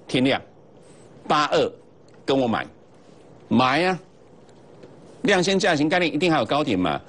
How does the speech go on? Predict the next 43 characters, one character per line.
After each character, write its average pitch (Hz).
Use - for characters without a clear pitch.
礼 151
拜 254
二 208
买 143
完 147
之 165
后， 175
礼 127
拜 165
三 147
亮 143
灯。 113
今 240
天 240
台 202
股 170
呢 151
跌 151
了 160
五 120
十 135
四 170
点， 98
它 160
还 160
大 165
涨 -
八 151
点 85
三 107
趴， 95
两 160
天 233
十 -
八 175
趴。 156
要 247
赚 220
你 175
波 190
段 190
行 151
情， 101